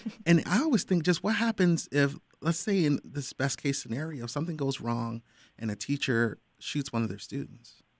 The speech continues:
Speaker 2: We, we wanna talk about mental health. Let's talk about that, you know?
Speaker 1: Yeah, let's talk about that.
Speaker 2: It, it, it makes no, to me, it makes no sense. It's an argument that I just go, "What?" Even as a veteran, someone who's used weapons, it just makes no sense to me. As a teacher who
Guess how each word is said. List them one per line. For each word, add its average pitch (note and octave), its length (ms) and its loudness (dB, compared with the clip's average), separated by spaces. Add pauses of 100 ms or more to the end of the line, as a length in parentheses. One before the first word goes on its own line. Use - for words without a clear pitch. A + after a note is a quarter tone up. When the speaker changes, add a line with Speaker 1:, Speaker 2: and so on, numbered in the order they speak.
(600)
Speaker 2:
We, B2+ 200 2
we C3+ 200 2
wanna D#3 160 8
talk D#3 160 2
about B2 180 2
mental B2 360 6
health. A#2 380 -2 (200)
Let's - 140 -10
talk C#3 160 -2
about F2+ 260 -8
that, F#2 220 -14 (300)
you A#2 80 -2
know? C#3+ 200 2 (100)
Speaker 1:
Yeah, A3+ 120 0
let's G3+ 140 0
talk A3+ 160 0
about D3+ 140 -2
that. C3 220 -6
Speaker 2:
It, D3+ 240 0 (220)
it, D3 160 -8 (460)
it D3+ 100 0
makes F3 260 4
no, G#2 120 -4
to - 120 2
me, F#3 120 10
it C#3+ 60 8
makes A#2+ 180 4
no F#2+ 80 -6
sense. - 420 -12
It's G2+ 300 -4
an - 100 -2
argument B2+ 380 2
that A2 100 0
I A2 120 2
just G#2 180 -4
go, F#2 260 -8
"What?" G2+ 380 -16 (340)
Even D3+ 260 4
as C3 140 4
a B2+ 60 2
veteran, G2 480 -2
someone A#2+ 280 2
who's A#2 260 -4
used A2 220 -4
weapons, F2 400 -6
it G#2 100 -6
just G2+ 200 -8
makes G2+ 320 -4 (420)
no G#2 120 0
sense F#2+ 260 -4
to - 80 -12
me. F2 240 -4
As A2+ 180 -2
a A#2+ 60 -4
teacher G#2+ 560 -2
who G2+ 300 -8